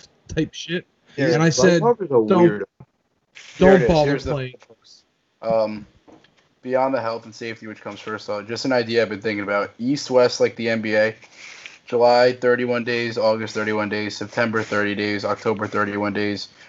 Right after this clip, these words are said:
Speaker 2: November, fifteen days. A hundred thirty-five games. Off day every two weeks on a Monday and Sunday. Then double headers on the set, on the Sundays for seven innings. Thirty players, six-man rotation.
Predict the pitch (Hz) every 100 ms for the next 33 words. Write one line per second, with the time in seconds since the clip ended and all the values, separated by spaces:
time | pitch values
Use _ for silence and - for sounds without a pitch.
0 | - 110 110 113 107 104 110 104 107 98
1 | 95 87 90 - 101 120 131 127 127 123
2 | 117 117 110 104 113 - - - - -
3 | 113 113 - 123 120 120 - - 131 123
4 | - 127 123 123 - 110 110 107 113 117
5 | 117 110 104 117 104 107 117 113 - _
6 | 104 107 101 113 113 113 113 110 104 104
7 | 104 - _ _ 110 107 101 98 95 113
8 | - 107 104 98 107 104 101 - 104 -
9 | 104 104 104 104 - - _ _ - -
10 | - _ 120 135 143 143 135 135 147 -
11 | 139 127 139 131 127 123 131 127 135 135